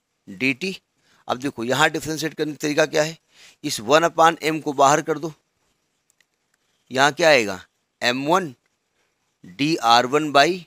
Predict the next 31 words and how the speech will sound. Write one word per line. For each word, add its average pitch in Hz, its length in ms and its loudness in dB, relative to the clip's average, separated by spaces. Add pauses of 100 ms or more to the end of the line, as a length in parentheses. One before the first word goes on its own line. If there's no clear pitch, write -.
(520)
डी 127 260 -2
टी 185 200 -6 (640)
प्लस 160 200 4 (1200)
एम 127 320 0
टू 175 100 0 (920)
डी 139 360 -2
आर 123 240 2
टू 151 220 -6
by 147 180 4 (840)
डी 131 240 -2
टी 165 200 -6 (640)
plus 135 260 -4
so 156 180 -2
on 165 260 4 (340)
plus 143 260 0 (120)
एम 135 200 -2
एन 156 180 -4 (840)
डी 139 300 -4 (140)
आर 120 140 2
एन 135 200 -2
by 139 160 4 (1300)
डी 127 200 -2
टी, 170 180 -8 (200)
यही 151 80 -4
तो 131 100 -12
हुआ 120 160 -2
ना, 151 200 -2 (1500)
ये 135 100 -6
वेलोसिटी 135 440 0
है 156 80 2
ना, 165 140 -2